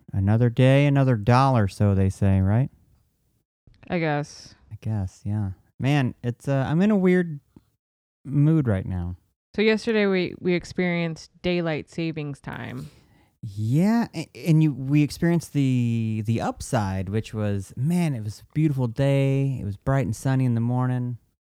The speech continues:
Speaker 1: You got that extra hour. But today
Speaker 2: And then it's dark at five thirty.
Speaker 1: Yeah, that drive home from work where it's, like, pitch black, like, cool. And your body, it, it makes your body go into that, like,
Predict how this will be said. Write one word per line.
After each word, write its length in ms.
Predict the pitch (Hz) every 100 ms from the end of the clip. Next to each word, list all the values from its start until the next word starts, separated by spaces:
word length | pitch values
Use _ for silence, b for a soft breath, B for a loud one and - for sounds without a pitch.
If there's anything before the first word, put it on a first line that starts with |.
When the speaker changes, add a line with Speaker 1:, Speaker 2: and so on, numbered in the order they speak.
| -
Speaker 1:
You 60 |
got 180 | 117 135
that 120 | 127
extra 340 | 123 117 - 101
hour. 440 | 107 107 92 - - _ _ _ _ _ _ _ _ _ _ _
But 100 | - -
today 540 | - - 208 165 107 - - _ _ _ _ _ _
Speaker 2:
And 140 | 202
then 80 | 220
it's 180 | 233 214
dark 300 | - 196 220
at 100 | 208
five 240 | - 143 135
thirty. 380 | - 151 127 131
Speaker 1:
Yeah, 540 | 127 131 131 120 104 98
that 160 | 101 101
drive 220 | 120 120
home 120 | 127
from 140 | 120 120
work 180 | 120 117
where 60 |
it's, 100 | 110
like, 140 | 107 95 -
pitch 280 | - 123 -
black, 200 | 120 117
like, 140 | 117 101
cool. 480 | - 196 180 101 - _ -
And 80 | 120
your 120 | 117
body, 300 | 127 123 120
it, 240 | - 120 -
it 180 | 123 120
makes 320 | 143 180 -
your 80 | 160
body 280 | 147 143
go 180 | 131 127
into 140 | 123 113
that, 200 | 110 82
like, 220 | 98 95